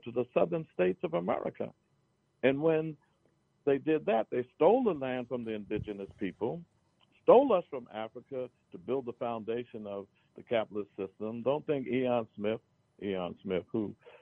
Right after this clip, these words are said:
uh, Adam Smith, who wrote the book Wealth of Nations, they said he is the, the, uh, father of, uh, capitalism. No, no, he ain't did, he didn't do nothing. Your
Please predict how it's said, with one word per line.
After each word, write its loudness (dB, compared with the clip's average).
uh, 0
Adam 8
Smith, 0
who -4
wrote 0
the -10
book 0
Wealth 2
of -4
Nations, -4
they -6
said -2
he -4
is -4
the, -6
the, -2
uh, 0
father 0
of, -6
uh, -6
capitalism. -6
No, -4
no, -2
he -4
ain't -4
did, 0
he -2
didn't 0
do 2
nothing. 0
Your 6